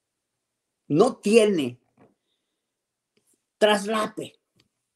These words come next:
No hay. ¿Es López Obrador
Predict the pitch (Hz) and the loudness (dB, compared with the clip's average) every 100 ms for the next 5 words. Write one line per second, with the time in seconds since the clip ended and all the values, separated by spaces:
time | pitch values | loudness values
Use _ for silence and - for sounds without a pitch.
0 | _ _ _ _ _ _ _ _ _ _ | _ _ _ _ _ _ _ _ _ _
1 | _ _ _ 208 240 247 254 185 - 202 | _ _ _ -2 0 0 0 -4 -6 -2
2 | 254 220 262 254 214 151 139 147 240 302 | -2 0 -2 -2 -6 -8 -8 -8 -6 -8